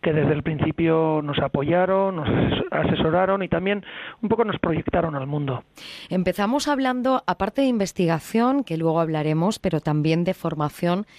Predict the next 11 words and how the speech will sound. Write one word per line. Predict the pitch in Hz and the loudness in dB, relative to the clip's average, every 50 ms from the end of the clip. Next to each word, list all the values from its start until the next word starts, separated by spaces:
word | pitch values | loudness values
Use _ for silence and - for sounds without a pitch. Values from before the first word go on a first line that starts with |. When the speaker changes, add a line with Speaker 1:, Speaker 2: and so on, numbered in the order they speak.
| - - - - _ | -20 -20 -20 -16 _
Speaker 2:
porque | - 165 - - | -6 -6 -2 -2
es | 170 - - | -4 -2 0
un | 196 | -2
aspecto | 175 165 - - - 165 - - - 180 | -2 -2 -2 -4 -6 -6 -4 -2 -2 -2
interesante, | 175 170 160 - 151 147 139 - - 165 160 160 147 - 143 127 127 | 0 0 -2 -2 -2 -2 -2 -2 0 0 0 0 0 0 -2 -4 -4
¿verdad, | 151 - - 143 139 139 143 147 151 160 175 190 - - - | -6 -6 -4 -2 -2 0 0 0 0 2 2 0 -2 -4 -10
José | - - 160 - - 151 | -8 -8 -6 -4 0 0
Mari? | 151 156 160 175 185 180 - - - - - - | 0 2 2 2 2 0 0 -6 -16 -20 -20 -12
Formar | - - 165 160 165 170 170 180 - - | -4 -2 0 2 2 2 2 2 0 -2
a | - 165 | -6 -8
futuros | - - 165 147 - 175 170 170 180 - | -4 -4 -4 -2 0 2 2 4 2 0